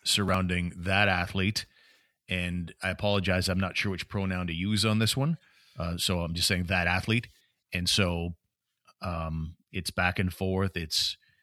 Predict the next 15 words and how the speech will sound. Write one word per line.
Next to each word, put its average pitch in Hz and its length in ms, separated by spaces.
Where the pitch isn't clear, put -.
if - 140
you, 82 140
you 87 120
know, 90 80
if 98 180
you 90 80
wanna 104 300
continue 110 420
competing 104 480
against 95 340
females, 110 560
you 101 100
have 92 240
to 98 100
take 95 460